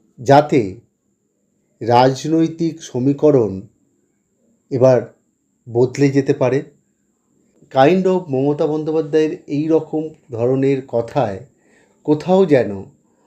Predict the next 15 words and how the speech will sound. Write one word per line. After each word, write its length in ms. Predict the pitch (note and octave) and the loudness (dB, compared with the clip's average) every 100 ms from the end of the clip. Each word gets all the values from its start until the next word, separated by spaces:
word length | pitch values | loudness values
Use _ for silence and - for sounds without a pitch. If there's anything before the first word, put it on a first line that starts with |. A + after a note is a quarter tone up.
| _ _ | _ _
আমরা 680 | C#3 D3+ F3 F#3 F#3+ F#3+ - | -2 -2 2 2 2 -2 -10
একটা 520 | D3+ - D#3+ D3+ D#3+ D#3 _ _ _ _ _ _ _ | -14 -6 -2 0 0 -6 _ _ _ _ _ _ _
সিম্প্যাথি 680 | - F#3+ F#3+ F#3 G3 F#3+ G#3 | -4 0 0 2 0 0 -8
দিয়ে 560 | C#3+ A2 G2+ A#2+ E3+ - _ _ _ _ _ | -6 -6 -6 -6 -6 -10 _ _ _ _ _
একটা 200 | - D3 | -6 -4
সরকারকে 600 | D#3 - C3 C#3 D3 D3 | -2 0 0 2 -2 -2
তৈরি 300 | D#3+ C#3 B2 | -4 -2 -4
করে 220 | A#2+ C3+ A#2+ | -4 -4 -2
দিচ্ছি, 540 | A2+ A#2 - D3+ E3 - _ _ _ _ _ _ _ _ D3 | -6 -12 -10 -8 -8 -10 _ _ _ _ _ _ _ _ -4
দয়া 360 | B2 C3 C#3 | 2 4 4
দাক্ষিণে 560 | B2+ A2+ - - E3+ D#3 | 2 -4 -8 -12 -6 -4
সরকারকে 500 | D3 B2 B2 - A#2+ | -4 -6 -8 -10 -12
তৈরি 280 | A#2+ G#2+ A2+ | -10 -10 -8
করে 200 | A#2+ A2+ | -8 -8
দিচ্ছি, 560 | A#2 A#2 - F3 F#3+ | -10 -14 -10 -8 -8